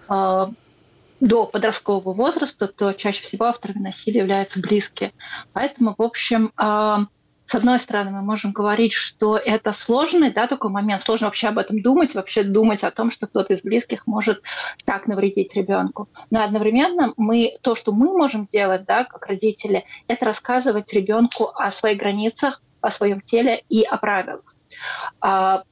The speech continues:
потому что эти правила, они на самом деле достаточно универсальны. Они ребёнку помогут в любом случае и как-то вообще сделают его более уверенным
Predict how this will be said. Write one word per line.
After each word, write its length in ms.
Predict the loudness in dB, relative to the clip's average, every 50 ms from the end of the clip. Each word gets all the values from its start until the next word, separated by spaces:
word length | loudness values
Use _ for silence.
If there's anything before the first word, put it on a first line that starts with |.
| _ -2
потому 320 | -2 0 2 4 4 4
что 140 | 2 2 -2
эти 100 | -2 -2
правила, 420 | 0 0 2 4 4 4 4 2
они 220 | 0 0 0 2 2
на 80 | 2
самом 180 | 2 2 2 2
деле 140 | 2 2 0
достаточно 340 | 0 0 -2 0 2 2
универсальны. 720 | 4 4 4 2 0 -2 -4 -2 -2 0 0 -2 -4 -8 -8 -4
Они 200 | 0 2 2 4
ребёнку 600 | 4 2 2 2 2 2 2 2 2 2 2 0 _ _
помогут 460 | -2 -2 0 2 2 2 2 0 -2 -2
в 60 | 0
любом 240 | -2 0 0 0 -2
случае 520 | -2 0 2 2 2 2 2 -2 -4 -6
и 380 | -6 -4 -2 0 2 2 2 2
как-то 300 | 0 0 -4 -4 -2 -2
вообще 280 | -2 -2 0 0 0 0
сделают 380 | 2 2 2 4 2 2 2
его 120 | 0 0 2
более 260 | 2 2 2 4 2
уверенным 580 | 2 4 2 2 4 4 2 2 0 -2 -4